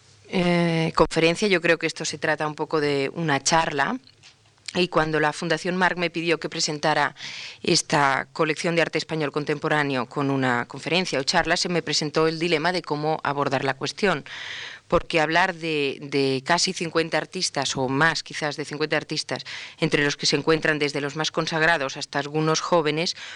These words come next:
hubiera significado algo semejante a un manual. Hubiera sido hablar quizás dos minutitos para cada uno, con lo cual en el fondo no se dice nada de ninguno de ellos.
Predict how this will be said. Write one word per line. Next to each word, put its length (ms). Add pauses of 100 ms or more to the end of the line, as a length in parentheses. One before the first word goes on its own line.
(180)
hubiera 260
significado 640
algo 220
semejante 540
a 60
un 100
manual. 520
Hubiera 320
sido 260
hablar 260
quizás 380
dos 160
minutitos 560
para 180
cada 260
uno, 280 (420)
con 120
lo 80
cual 240
en 140
el 60
fondo 280
no 100
se 100
dice 220
nada 320
de 340
ninguno 400
de 160
ellos. 340